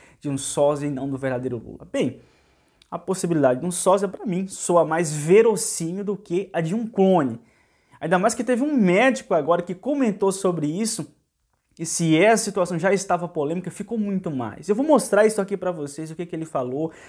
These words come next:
vou mostrar também algumas informações, porque muita gente tá questionando: "Poxa, por que o Lula quer acelerar o seu processo de diplomação?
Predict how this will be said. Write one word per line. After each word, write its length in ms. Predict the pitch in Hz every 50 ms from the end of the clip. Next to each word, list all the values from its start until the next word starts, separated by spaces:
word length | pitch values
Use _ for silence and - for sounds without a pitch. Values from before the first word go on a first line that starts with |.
| - - _ -
vou 80 | 170
mostrar 300 | 170 170 160 - - 165
também 240 | 151 156 156 160 160
algumas 400 | 151 156 156 180 208 202 175 175
informações, 840 | 190 175 - 170 170 170 165 143 143 - - - 147 156 160 160 - - - - - - _
porque 240 | - 175 - 220 214
muita 320 | 170 185 233 262 247 214
gente 140 | 202 208 196
tá 100 | 190 208
questionando: 520 | 196 196 214 196 - - 190 170 170 180 175
"Poxa, 400 | - - 226 202 - - 135 - _ _ _ _ _ _ _ _ _ _ _ _ _ _ _ -
por 160 | 165 143 -
que 120 | - 233
o 60 | 226
Lula 240 | 196 170 175 180 165
quer 300 | 170 - - 156 165 - -
acelerar 720 | 151 147 - - - 170 165 151 135 135 135 139 - -
o 20 |
seu 200 | 139 - - 151
processo 580 | 147 - 131 131 - - 147 139 143 139 - 139
de 80 | 139 139
diplomação? 840 | 160 151 - 156 156 147 151 151 147 - - - - 156 156 135